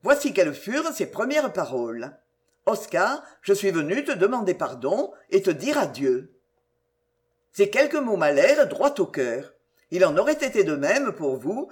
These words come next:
si vous aviez entendu de quel ton, ton que je ne peux rendre ici, il les prononça. J'en fus tellement ému que je n'eus pas la force de lui répondre et je ne pus que lui tendre la main. Il soupira amèrement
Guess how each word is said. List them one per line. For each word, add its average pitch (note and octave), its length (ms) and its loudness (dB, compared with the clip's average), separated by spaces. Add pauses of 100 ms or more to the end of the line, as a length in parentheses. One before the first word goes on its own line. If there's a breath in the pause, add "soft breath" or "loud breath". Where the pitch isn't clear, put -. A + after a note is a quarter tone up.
(160 loud breath)
si G3 100 -4
vous F3 180 2
aviez F#3 320 4
entendu A3+ 480 -4
de A3 100 0
quel D3 360 -2
ton, G3 360 2 (420)
ton C#4 220 8
que G3+ 140 0
je E3 100 -2
ne D3+ 120 -4
peux D3 160 -10
rendre G#3+ 300 0
ici, F#3 640 -4 (220)
il A3+ 140 -2
les F3+ 80 4
prononça. E3+ 840 -2 (540)
J'en G#3+ 180 -2
fus G#3 200 -8
tellement C4 420 4
ému D#3 480 -2 (160 loud breath)
que G3+ 100 4
je F#3 120 4
n'eus D3+ 160 -4
pas D4 120 0
la D4+ 120 2
force A#3+ 360 -6
de D#3+ 120 -4
lui D3 140 -4
répondre G3 640 0 (360 loud breath)
et G3+ 100 6
je G#3+ 100 0
ne A#3+ 140 -2
pus D4+ 460 -2
que C#4+ 80 0
lui A3 240 -4
tendre C4 340 -4
la E3 120 2
main. B2 360 -6 (640)
Il F3+ 140 0
soupira C#4 480 -2
amèrement E3+ 720 -4